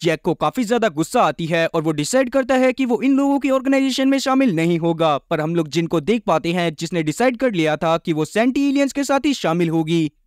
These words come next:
अब अभी के टाइम पर जैक तो यहाँ से निकल जाता है, पर हम लोग जिन को देख पाते हैं जो कि अभी भी लगातार तातियाना से बातें करे जा रही थी। और तब तातियाना यहाँ पर जिन को एक ऑफर लेटर देती है जो कि असल में एक मीटिंग का ऑफर लेटर था जिसमें इन लोगों की बॉस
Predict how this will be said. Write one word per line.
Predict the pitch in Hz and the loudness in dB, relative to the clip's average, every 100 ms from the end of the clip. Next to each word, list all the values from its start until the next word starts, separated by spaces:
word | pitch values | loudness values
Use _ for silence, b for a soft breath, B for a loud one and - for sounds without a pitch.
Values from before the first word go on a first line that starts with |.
| - | -2
अब | 277 247 - | 0 0 -4
अभी | 160 185 | -2 0
के | 185 | 0
टाइम | 170 170 | 0 -2
पर | 180 156 | 0 0
जैक | 120 190 196 | 0 -2 0
तो | 220 | 0
यहाँ | 208 202 | 0 0
से | 202 196 | 0 0
निकल | 147 208 214 | 0 0 0
जाता | 156 143 156 | 0 0 0
है, | 165 156 | 0 0
पर | - 160 | 0 -2
हम | 160 | 0
लोग | 156 | -2
जिन | - 160 | -2 -2
को | 156 | -2
देख | 139 208 - | 0 0 0
पाते | 254 247 | -2 2
हैं | 254 254 | 2 2
जो | 208 247 | 0 -2
कि | 247 | -2
अभी | - 185 | -2 0
भी | 277 | 2
लगातार | 277 277 285 277 | 2 2 2 0
तातियाना | 262 214 220 254 294 | 0 0 0 0 0
से | 285 | 0
बातें | 262 285 294 | 0 0 0
करे | 226 170 180 | -2 0 0
जा | 160 165 | 0 0
रही | 165 170 | 0 -2
थी। | 170 180 156 - _ _ | 0 0 -2 -6 _ _
और | - | -4
तब | 151 151 | -2 0
तातियाना | 139 143 254 294 | -2 0 0 2
यहाँ | 285 285 | 2 0
पर | 277 254 | 0 -2
जिन | 160 180 | -2 -2
को | 185 | 0
एक | 190 - | -2 -2
ऑफर | 143 262 | -2 0
लेटर | 254 247 240 | 0 0 0
देती | 151 139 147 | -2 -6 -4
है | 165 160 | -2 -2
जो | 143 160 | -4 -4
कि | 156 | -2
असल | 165 262 | 2 2
में | 269 | 2
एक | 277 196 | 0 0
मीटिंग | 170 165 170 | -2 0 0
का | 165 | 0
ऑफर | 151 170 | 0 0
लेटर | 156 160 160 | 0 -2 -2
था | 165 147 | 0 0
जिसमें | 123 156 170 156 | -2 -6 -4 -2
इन | 214 | 0
लोगों | 220 214 214 | 2 2 0
की | 214 | 0
बॉस | 214 202 | 0 0